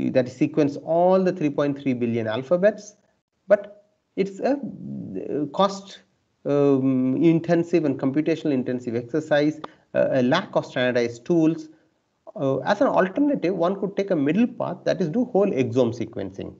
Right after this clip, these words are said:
Exome covers only the protein coding component, which is about one percent of the genome and requires less data. Robust tools are available, and I'll give you examples how we have used whole exome and whole genome sequencing to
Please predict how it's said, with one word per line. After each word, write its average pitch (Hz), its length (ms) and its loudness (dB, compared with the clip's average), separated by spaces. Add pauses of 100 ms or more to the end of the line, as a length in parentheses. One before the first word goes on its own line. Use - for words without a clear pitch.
(720)
Exome 170 380 2
covers 160 300 2
only 143 180 2
the 143 80 2
protein 147 420 -2
coding 156 300 0
component, 147 560 -4
which 120 140 -8
is 117 80 -10
about 110 260 -2
one 110 300 0
percent 139 320 -2
of 143 100 -6
the 143 80 -2
genome 139 480 0 (840)
and 120 280 -4 (220)
requires 143 460 2
less 127 260 2
data. 143 400 -4
Robust 160 420 -2
tools 156 300 -2
are 127 80 0
available, 127 560 -2 (280)
and 180 100 0
I'll 196 140 4
give 190 180 2
you 226 80 4
examples 147 720 0
how 135 380 2 (540)
we 131 120 -2
have 131 160 2
used 139 300 2
whole 185 200 0
exome 127 600 -2
and 120 80 -4
whole 147 160 2
genome 156 360 0
sequencing 120 680 -6
to 185 360 0